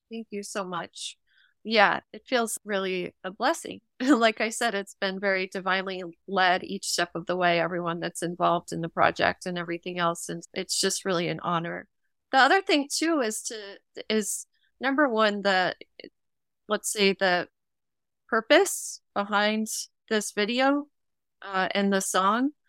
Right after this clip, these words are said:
Number one, I went and I spoke about the healing of music and, you know, healing that comes to survivors that get to share their voice and share their story, which is why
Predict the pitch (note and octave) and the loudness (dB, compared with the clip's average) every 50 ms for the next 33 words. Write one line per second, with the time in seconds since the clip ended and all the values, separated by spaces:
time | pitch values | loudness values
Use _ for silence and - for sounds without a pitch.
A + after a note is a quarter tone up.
0 | _ _ _ _ _ _ _ _ _ _ - A3 A3 G#3 A3 G#3+ G#3 G#3+ G#3+ G#3+ | _ _ _ _ _ _ _ _ _ _ -4 -2 0 0 0 0 2 2 4 4
1 | G3+ F#3+ G3 G3 G3+ F#3+ - - - G3 G3 - - E3+ F#3 - - - - G3 | 6 6 6 6 4 4 2 0 -4 -8 -6 -4 -2 -2 -2 -4 -6 -6 -4 -4
2 | F#3+ - - G3+ F3+ F3 F#3 - _ - - F3 F3 F#3+ - - G#3+ G#3+ G#3+ G#3 | -4 -4 -2 0 0 0 0 0 _ -4 -2 -2 -2 0 0 0 2 2 2 2
3 | F#3+ F#3 F3 F#3 _ _ _ _ _ _ _ _ _ _ _ - - F#3+ F3 F3+ | 0 -2 -4 -8 _ _ _ _ _ _ _ _ _ _ _ 0 2 2 2 2
4 | D#3+ - - - _ - F#3+ G#3+ A3 A#3+ A#3 - F3+ E3+ E3 - _ _ _ _ | 0 -6 -16 -20 _ -4 0 0 2 2 2 4 4 4 4 2 _ _ _ _
5 | _ - F#3 F#3 F3 F#3 F3+ F3+ F#3 E3+ - - - - - - G3+ G3+ G3+ G3+ | _ -18 -16 -14 -12 -10 -10 -8 -8 -8 -8 -8 -8 -10 -8 -2 0 2 2 2
6 | - - _ _ _ _ _ _ _ _ _ - - - - A#3 A#3 A3+ A3+ G#3+ | 0 -4 _ _ _ _ _ _ _ _ _ -20 -12 -4 0 2 4 4 4 2
7 | G#3 G3+ F#3 F3+ E3+ - _ _ _ - - G#3+ G3+ F#3+ - - - - F#3 - | 0 0 0 -2 -2 -4 _ _ _ -8 -6 -6 -4 -4 -6 -8 -6 -8 -8 -6
8 | - F3+ F3+ E3+ F#3 E3 F#3 A3 A3 G3+ F#3 E3+ F3 - - F3 F3 - - E3+ | -4 -4 -2 0 2 2 4 2 2 0 -4 -4 -4 -6 -6 -8 -8 -8 -10 -12
9 | E3+ - - - - E3+ E3+ D3+ F3+ - _ - - - - - G3+ G3 G3 G3 | -12 -10 -8 -6 -4 -2 -2 -4 -6 -8 _ -8 -4 -2 -2 0 2 2 0 0
10 | F#3+ E3+ E3 D#3 - - F3 F3+ G#3 F#3+ F3+ F#3+ - - F3+ F3 - - F#3+ F3+ | 0 -2 -4 -4 -6 -8 -4 -2 0 0 -2 -2 -6 -8 -8 -6 -6 -4 -2 -2
11 | F3 E3+ - F3+ - - - G3+ G#3+ A3 G3+ F3+ F3+ E3+ E3+ - - F3 - - | -2 -4 -4 -4 -4 -4 -2 0 0 2 2 0 0 -2 -6 -8 -8 -10 -6 -2
12 | E3+ F3 E3+ F3 - | 0 2 2 0 -2